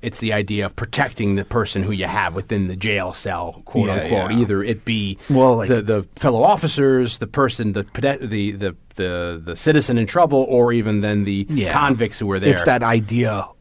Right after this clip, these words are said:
Speaker 2: of the John Wayne character, and here the, the, uh, Austin Stoker character of Ethan Bishop, his job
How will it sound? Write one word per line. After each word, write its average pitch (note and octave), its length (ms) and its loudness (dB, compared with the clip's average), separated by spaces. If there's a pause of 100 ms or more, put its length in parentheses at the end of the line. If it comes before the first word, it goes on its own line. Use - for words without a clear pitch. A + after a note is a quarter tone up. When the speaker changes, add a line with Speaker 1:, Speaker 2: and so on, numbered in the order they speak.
(120)
Speaker 2:
of G#2 300 -6
the A#2 80 -4
John G#2+ 300 -2
Wayne F#2+ 200 -10
character, F#2+ 460 -10
and F#2+ 80 -10
here G2 340 -8
the, F#2 280 -12 (600)
the, F2 280 -8
uh, C#2 280 -10 (640)
Austin G#2 400 -2
Stoker G2+ 420 -4
character G2+ 400 -8
of F2+ 140 -14 (680)
Ethan A2 320 -4
Bishop, A2+ 640 0 (320)
his B2+ 300 2
job G2 440 -2